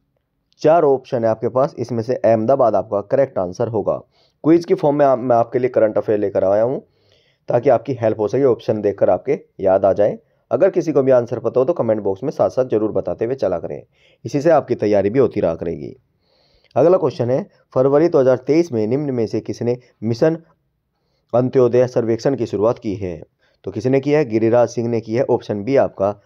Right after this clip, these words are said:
राइट आंसर हो जाएगा, गिरिराज सिंह। नेक्स्ट क्वेश्चन देख लेते हैं, फरवरी दो हज़ार तेईस में म्यांमार ने किस देश के साथ परमाणु ऊर्जा विकसित करने के लिए समझौते पर हस्ताक्षर किए हैं? चार ऑप्शन है, भारत, अमेरिका, रूस और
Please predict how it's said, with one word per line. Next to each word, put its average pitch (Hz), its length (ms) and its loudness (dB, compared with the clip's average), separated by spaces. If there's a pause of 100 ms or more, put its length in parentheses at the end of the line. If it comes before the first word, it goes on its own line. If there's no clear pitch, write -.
(180)
राइट 120 240 0
आंसर 98 380 -4 (300)
हो 120 80 2
जाएगा, 110 280 2
गिरिराज 101 540 -2 (140)
सिंह। 85 340 -6 (960)
नेक्स्ट 147 240 -2
क्वेश्चन 170 280 -2
देख 135 140 2
लेते 123 200 -2
हैं, 170 80 -2
फरवरी 110 400 -2
दो 110 160 0
हज़ार 104 200 0
तेईस 123 260 -2
में 127 140 -2
म्यांमार 110 460 0
ने 104 340 -4 (320)
किस 165 120 0
देश 131 240 2
के 117 140 -4
साथ 104 220 0 (340)
परमाणु 113 440 2
ऊर्जा 98 460 -2 (200)
विकसित 131 320 -6
करने 104 300 0
के 101 140 -4
लिए 95 320 -4 (140)
समझौते 127 440 0
पर 143 160 0
हस्ताक्षर 90 440 -4
किए 101 240 -4
हैं? 87 360 -8 (400)
चार 143 180 4
ऑप्शन 131 300 -2
है, 120 100 0
भारत, 110 360 -2 (120)
अमेरिका, 107 640 -2
रूस 101 300 -4
और 123 220 -2